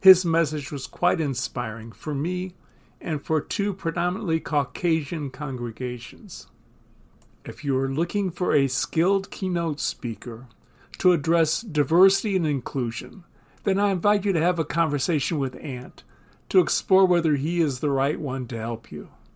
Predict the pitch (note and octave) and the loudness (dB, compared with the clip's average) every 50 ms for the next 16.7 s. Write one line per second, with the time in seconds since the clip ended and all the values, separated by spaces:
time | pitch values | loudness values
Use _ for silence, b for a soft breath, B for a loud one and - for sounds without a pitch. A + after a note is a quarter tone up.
0 | - _ _ _ _ _ _ _ _ _ b b b b b b b b b b | -20 _ _ _ _ _ _ _ _ _ b b b b b b b b b b
1 | b b b _ - G#3 A#3 A#3 G#3 E3+ D3+ B2+ B2 C3 C#3 C#3 C3 B2+ B2 A#2 | b b b _ -2 -2 0 2 2 2 2 2 2 2 2 2 2 0 0 0
2 | B2 C3+ B2+ B2+ C#3+ D#3+ D#3 C3+ B2 A#2+ A#2 - D3 B2+ A#2+ B2 C3+ A#2+ B2 D#3 | 0 0 2 2 2 2 2 0 -2 -4 -2 -2 -2 -2 0 -2 -4 -2 -2 -4
3 | F3+ E3+ - F#3+ E3 - - G3+ F3 E3 G3 F#3 G3+ F#3 D#3 C#3 A#2 G#2 G#2+ A2+ | -4 -2 -4 -4 -4 -4 -4 -4 -2 -2 -2 0 0 0 0 0 -2 -4 -6 -8
4 | - D#3 - - - b b b b b b - - - F#3+ F#3 E3+ D3 - - | -12 -14 -16 -20 -20 b b b b b b -20 -4 0 0 2 2 2 4 6
5 | G3+ G3 G3+ F#3+ - - G3+ F#3+ F#3+ E3+ - - - - D#3 D3 C#3 C#3 - - | 8 8 8 6 4 2 4 4 4 2 0 -4 -2 0 2 2 0 0 -4 -8
6 | - _ _ - - - - G3 G3+ G3 F#3+ F#3+ F3 D#3+ D#3+ D#3 - - - D#3+ | -12 _ _ -6 -4 -2 0 0 2 2 2 2 2 2 0 -2 -2 -2 -2 0
7 | D#3+ D#3 C#3+ A#2+ C3 C3 B2+ - - - - - - b b b b b b - | 0 0 0 0 -2 -4 -6 -6 -6 -6 -4 -4 -6 b b b b b b -2
8 | - F#3+ F3+ - D#3+ C3 - - E3+ D#3 C#3+ C#3+ C3 - - - D#3+ D#3+ C#3+ - | 0 0 2 2 0 0 2 4 4 4 4 4 0 -4 -4 -2 0 0 2 2
9 | - - G3+ G3 G#3 G3 E3 D3+ C#3+ C#3 B2 - - - - D#3 D#3 D#3 C#3 - | 0 2 2 2 2 4 4 2 2 2 0 -4 -6 -2 0 0 0 0 0 -2
10 | - - - C#3 A#2+ A2+ A2+ - - - - - - _ b b b b b b | -4 -4 -4 -6 -6 -8 -12 -18 -20 -20 -20 -20 -20 _ b b b b b b
11 | b b - E3 C#3 D3 E3+ F3 E3 D3 C3+ C3+ C#3+ C#3 - b b b b b | b b -8 -2 2 2 2 2 2 0 -2 -4 -8 -10 -14 b b b b b
12 | b b b b b b - - - - F#3+ G3+ G3+ G3 F#3+ F3+ E3+ E3 D3+ - | b b b b b b -6 -2 0 2 2 2 4 2 2 2 2 2 2 2
13 | - F#3 F#3 F3+ D3+ C3+ D3 D3 D3 - - E3+ E3+ C#3 D3+ D#3+ D#3 - - - | 0 2 2 2 2 2 2 0 0 0 -2 -2 0 0 -2 -4 -4 -6 -4 -2
14 | A3+ A3 A3 G#3 F#3 F#3 F3+ F3 D#3+ E3 - - D#3 C3 C3 B2+ - - E3+ D3+ | 0 2 2 2 4 4 4 4 2 0 -4 -8 -6 -6 -6 -6 -8 -8 -8 -8
15 | C#3 - - D#3+ D3 - - - - F#3 F#3+ G3 E3 - F#3 F3+ E3 D3 - - | -10 -6 -6 -6 -6 -6 -6 -2 0 0 2 2 0 0 -2 -2 -2 -2 -6 -4
16 | - E3 D3+ C#3+ B2+ - - - - - - - - - | -2 0 0 0 0 -4 -10 -12 -12 -12 -12 -12 -12 -14